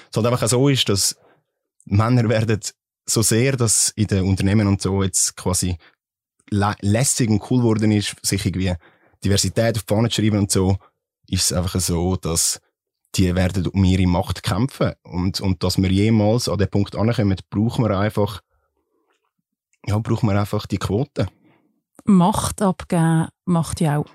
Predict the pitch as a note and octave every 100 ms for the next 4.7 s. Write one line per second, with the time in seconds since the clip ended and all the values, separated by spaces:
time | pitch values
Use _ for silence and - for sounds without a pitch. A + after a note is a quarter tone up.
0 | - F#3+ G3+ D3+ - - - - _ _
1 | _ _ _ _ _ - D3+ G3 A#2 A2+
2 | F3 G#3 - - F#3 A#3+ D3 - G3 C#4+
3 | - - B2 A#2+ C3 A#2 A2+ B2+ - C3
4 | C3 B2+ B2+ B2 G2+ F#2+ -